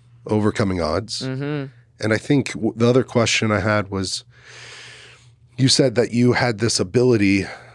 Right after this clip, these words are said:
Speaker 1: to learn quickly
Speaker 2: Mm-hmm.
Speaker 1: because you didn't want to experience that pain, or, and I'm, I'm trying to think if you could, if you could go back and assess the difference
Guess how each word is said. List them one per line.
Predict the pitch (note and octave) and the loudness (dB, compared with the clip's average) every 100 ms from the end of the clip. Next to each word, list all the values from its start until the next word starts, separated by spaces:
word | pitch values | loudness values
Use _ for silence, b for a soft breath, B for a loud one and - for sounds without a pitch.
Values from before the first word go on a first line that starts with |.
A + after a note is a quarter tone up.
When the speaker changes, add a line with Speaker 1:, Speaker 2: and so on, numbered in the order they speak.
| B | B
Speaker 1:
to | - G2+ | -6 0
learn | G2+ F#2+ | 0 0
quickly | - - - F2+ F2 F#2+ | 0 -2 0 0 2 0
Speaker 2:
Mm-hmm. | C3 A2+ A#2+ A2 | -4 -6 -6 -6
Speaker 1:
because | G#2+ F#2+ G#2+ F2+ | -4 -2 -2 -2
you | F#2 | 0
didn't | G2 G2 | 0 0
want | F#2 | 0
to | |
experience | F2+ - - G2 F#2+ F2 - | 0 -4 -2 0 0 0 -2
that | - - | -4 -4
pain, | - A#2 A#2 | 0 2 2
or, | G2 D#2 F2+ _ _ _ b b b - | 0 -2 -4 _ _ _ b b b -2
and | A#2 | 0
I'm, | A2 - | 0 -2
I'm | A2+ A2+ G2+ - _ _ _ _ - | -4 -2 -4 -8 _ _ _ _ -8
trying | - D#3+ D3 | -2 0 0
to | |
think | - C#3+ A#2 | 0 -2 0
if | G#2+ A#2+ | -2 2
you | C#3+ | 2
could, | - C3+ G#2+ - | 2 0 -2 -6
if | A2 A2+ | -6 -2
you | C3+ | -2
could | - B2 - | 0 -2 -2
go | B2 C3+ | 0 2
back | A2+ G#2 G2 - - | 2 0 -2 -6 -10
and | G#2 F#2 | -6 -4
assess | - - A2 E2+ E2 - - - _ _ b b b b b b b b b b b _ _ _ _ _ - | -2 0 2 0 0 -4 -6 -10 _ _ b b b b b b b b b b b _ _ _ _ _ -4
the | A2 | -4
difference | F2 A#2+ A2+ - D#2+ - - - - | 0 -2 0 -2 -6 -6 -6 -6 -10